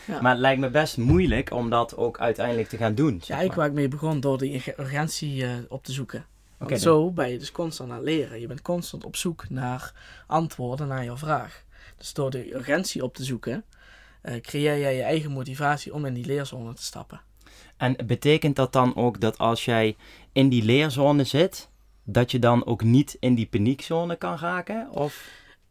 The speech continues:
Speaker 1: Eh, ik noem het dan niet een paniekzone. Ik noem, eh, je bent dan meer op zoek. Dus je bent die nieuws-, nieuwsgierigheid aan het opzoeken. En dat kan natuurlijk wel voor een beetje paniek,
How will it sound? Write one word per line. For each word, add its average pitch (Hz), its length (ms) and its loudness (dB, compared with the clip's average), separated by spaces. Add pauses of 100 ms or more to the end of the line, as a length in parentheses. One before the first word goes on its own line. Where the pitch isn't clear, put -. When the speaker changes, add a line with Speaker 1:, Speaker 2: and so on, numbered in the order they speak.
Speaker 1:
Eh, 131 260 0 (100)
ik 156 140 -6
noem 180 100 4
het 180 80 0
dan 175 100 2
niet 170 140 2
een 156 80 0
paniekzone. 123 680 -2
Ik 131 100 -6
noem, 139 280 -2
eh, 131 280 0
je 131 80 2
bent 143 160 0
dan 135 180 -2
meer 143 180 2
op 131 100 -4
zoek. - 280 -6
Dus 135 120 -8
je - 60 -10
bent 127 120 -4
die 131 100 -8
nieuws-, 127 260 -6
nieuwsgierigheid 143 640 -6
aan 120 80 -6
het 117 80 -8
opzoeken. 110 520 -10
En 127 360 -4
dat 135 260 -8
kan 139 380 -2
natuurlijk 156 500 -2
wel 131 240 2
voor 131 140 -8
een 127 80 -4
beetje 127 440 -6 (680)
paniek, 135 440 -4